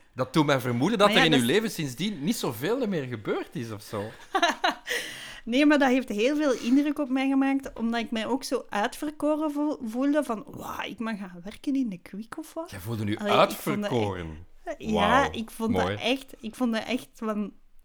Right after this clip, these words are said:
Speaker 2: Ja, dat was voor mij iets van een soort misverkiezing dat ik had gewonnen of zo, dat ik daar mocht gaan werken.
Speaker 1: Maar Roosje, in de Quick.
Speaker 2: Vo-, eh,
Speaker 1: Je hebt ook,
Speaker 2: ja,
Speaker 1: je hebt ook
Speaker 2: ik vond
Speaker 1: zelf
Speaker 2: dat
Speaker 1: gezien
Speaker 2: fantastisch.
Speaker 1: wat voor mensen dat daar rondliepen.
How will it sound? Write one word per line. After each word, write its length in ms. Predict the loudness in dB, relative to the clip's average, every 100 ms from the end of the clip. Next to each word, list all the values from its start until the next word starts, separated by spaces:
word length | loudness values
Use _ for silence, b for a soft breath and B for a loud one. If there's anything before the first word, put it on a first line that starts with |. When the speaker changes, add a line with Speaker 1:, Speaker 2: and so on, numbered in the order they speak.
| -20 -20 -10
Speaker 2:
Ja, 160 | -4 -2
dat 100 | -2
was 180 | -4 -4
voor 180 | -8 -6
mij 260 | -4 -4
iets 300 | -6 -10 -10
van 300 | -8 -10 -10 -16 _
een 80 | -12
soort 300 | -6 -6 -8 B B B B
misverkiezing 800 | -4 -2 -2 -6 -4 -2 2 2
dat 80 | 2
ik 60 |
had 160 | -4 -6
gewonnen 400 | -2 0 2 2
of 120 | -2
zo, 140 | -2 -2
dat 60 | -2 -4
ik 60 | -4
daar 340 | 0 0 -2
mocht 360 | 0 2 2 -2
gaan 260 | -4 -2 -2
werken. 200 | 0 0
Speaker 1:
Maar 140 | 0
Roosje, 420 | 0 0 -2 -6 -6
in 100 | -4
de 120 | -4
Quick. 320 | 0 0 0
Speaker 2:
Vo-, 380 | -4 -14 -18 -16
eh, 120 | -12 -12 -14 -14
Speaker 1:
Je 120 | -12 -4 0
hebt 140 | 4
ook, 80 | 4
Speaker 2:
ja, 60 | 4
Speaker 1:
je 40 |
hebt 180 | 4 6
ook 80 | 4
Speaker 2:
ik 60 | 6
vond 140 | 8
Speaker 1:
zelf 140 | 8
Speaker 2:
dat 100 | 4
Speaker 1:
gezien 180 | 2 4
Speaker 2:
fantastisch. 320 | 4 4 0
Speaker 1:
wat 140 | 2 2
voor 180 | 2 2
mensen 340 | 2 2 0
dat 140 | 0
daar 180 | 2 2
rondliepen. 720 | 2 0 0 -2 -2 0 -2